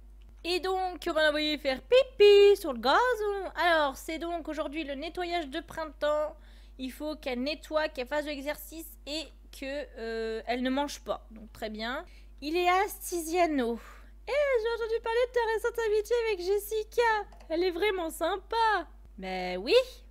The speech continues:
Euh, t'étais avec nous hier, hein. Euh, toi, t'as l'air d'avoir la lumière à tous les étages, mon gars.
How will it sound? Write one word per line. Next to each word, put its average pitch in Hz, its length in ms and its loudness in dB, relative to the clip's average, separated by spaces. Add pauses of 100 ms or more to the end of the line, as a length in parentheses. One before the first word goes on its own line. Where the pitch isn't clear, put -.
(580)
Euh, 214 180 0
t'étais 247 220 -2
avec 247 260 0
nous 349 140 2
hier, 320 500 6
hein. 233 720 -2
Euh, - 20 -12 (540)
toi, - 240 -2
t'as 277 140 4
l'air 302 180 4
d'avoir 285 320 4
la 269 80 6
lumière 285 380 -2
à 247 80 -2
tous - 140 -4
les 466 200 4
étages, 233 480 2
mon 240 200 0
gars. 208 340 0